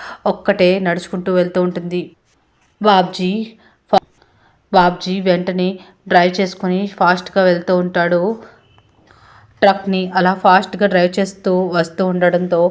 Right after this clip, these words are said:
అప్పుడే ఆరు కూడా వెనకాలే ఉంటుంది. మిస్సమ్మ వెనకాల. ఇక ఒక్కసారిగా వస్తున్న ట్రక్‌ని గమనిస్తుంది. వెంటనే ఆరుకి గుర్తుకు వస్తుంది,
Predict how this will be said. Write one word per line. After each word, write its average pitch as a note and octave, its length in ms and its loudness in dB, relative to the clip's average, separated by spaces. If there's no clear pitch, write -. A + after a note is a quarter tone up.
అప్పుడే F#3 380 2
ఆరు F#3 320 2
కూడా F#3 320 4
వెనకాలే F3+ 520 2
ఉంటుంది. F#3 460 0
మిస్సమ్మ F#3+ 360 -4
వెనకాల. F#3 500 2
ఇక G3 160 -8
ఒక్కసారిగా F3+ 640 2
వస్తున్న G3 440 0
ట్రక్‌ని F#3 600 -2
గమనిస్తుంది. F3+ 720 -2
వెంటనే F#3+ 420 0
ఆరుకి F#3 500 0
గుర్తుకు F#3 380 -4
వస్తుంది, F#3 420 -2